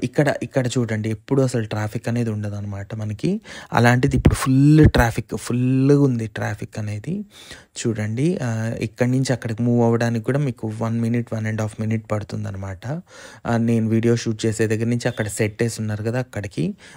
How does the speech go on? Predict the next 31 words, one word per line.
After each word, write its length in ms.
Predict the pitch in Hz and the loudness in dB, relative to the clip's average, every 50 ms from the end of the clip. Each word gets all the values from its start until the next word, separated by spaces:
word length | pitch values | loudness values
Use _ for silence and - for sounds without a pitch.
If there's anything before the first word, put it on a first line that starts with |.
| - | -8
మూవ్ 200 | - 123 117 110 | -2 0 2 2
అవ్వడానికి. 600 | 107 107 107 107 104 104 104 107 107 - - 175 202 220 - - - - - - _ | 2 2 0 0 -2 -4 -6 -8 -6 -2 -2 -2 -2 -2 -6 -10 -18 -20 -20 -20 _
So 200 | - - - 123 120 120 | -6 -2 0 2 2 2
అది, 280 | 117 110 123 147 180 220 - - - 175 - - _ _ - | 0 0 0 0 0 -2 -4 -8 -18 -20 -20 -20 _ _ -6
ఆహ్, 460 | - 120 120 117 117 120 120 120 120 120 | -2 -2 0 0 0 0 -2 -2 -2 0
గైస్, 360 | 113 120 123 131 143 143 - 127 120 | 0 0 0 0 0 0 0 0 0
ఆహ్, 420 | 117 117 117 113 113 117 117 120 - - _ _ _ _ _ _ _ _ _ _ - _ _ _ | 2 2 0 0 -2 -2 -4 -6 -8 -10 _ _ _ _ _ _ _ _ _ _ -20 _ _ _
కానీ 240 | - 123 127 156 185 196 175 - | -2 0 2 2 2 2 0 -2
కమింగ్ 420 | - 120 117 127 135 143 147 143 | -4 -4 -2 0 2 2 2 2
వీడియో 280 | 135 131 131 127 131 131 | 2 2 2 2 2 2
అయితే 280 | 123 123 127 127 - 202 254 269 - - _ | 2 0 -2 -2 -2 -4 -4 -6 -10 -16 _
కంప్లీట్‌గా 680 | _ 120 117 113 123 120 123 131 131 127 151 139 135 131 120 - 127 | _ -6 -4 -2 -4 -2 -2 -2 -2 0 0 2 2 0 0 -2 -4
వినాయకుళ్ళని 720 | 117 117 113 117 117 117 117 - 127 127 127 123 120 117 | -4 -4 -2 -2 -2 -4 -4 -4 -2 -2 0 0 -2 -2
దగ్గరగా 440 | 113 107 107 - - 113 117 113 117 | -4 -6 -6 -4 -4 -4 -2 -2 -4
వెళ్ళి 240 | 110 110 113 139 143 | -4 -4 -4 -6 -6
షూట్ 280 | - - 120 113 113 117 | -6 -6 -8 -8 -6 -6
చేసి, 320 | 120 117 110 - - 76 76 - | -6 -6 -6 -6 -6 -6 -4 -4
ఏ 120 | - 110 117 117 | -4 -4 -4 -2
బొమ్మ 280 | 117 120 113 117 123 127 131 131 - - - - - - _ | -2 -2 -2 -2 -2 -2 -4 -6 -8 -16 -20 -20 -20 -20 _
బాగుంది 400 | - 113 113 113 117 117 123 120 | -4 -2 0 0 0 0 -2 -2
అనేది 260 | 117 110 113 113 110 | -2 -2 -4 -4 -4
కూడా 140 | 113 123 139 | -4 -4 -2
మీకు 200 | 147 139 127 - _ | -2 -4 -4 -8 _
కామెంట్స్, 460 | - - 110 110 120 123 117 - - | -8 -6 -4 -2 -2 -2 -2 -2 -4
ఇప్పుడు 280 | 107 110 - - 127 123 | -4 -4 -2 -4 -4 -2
చూసిన 380 | - - 127 127 123 - 139 135 127 | 0 0 0 0 0 0 -2 -2 0
దాంట్లో 320 | 120 113 113 117 117 151 | 0 0 -2 0 -2 -2
మీకు 240 | 151 143 123 - - | -2 -2 -2 -2 -2
ఏ 60 | 117 113 | -4 -4
సెట్టింగ్ 360 | 110 - 113 107 - 120 123 117 | -2 -4 -6 -4 -2 -2 -2 -2
నచ్చింది, 460 | 110 107 - - - 113 113 120 135 | -2 -4 -6 -6 -6 -6 -4 -4 -4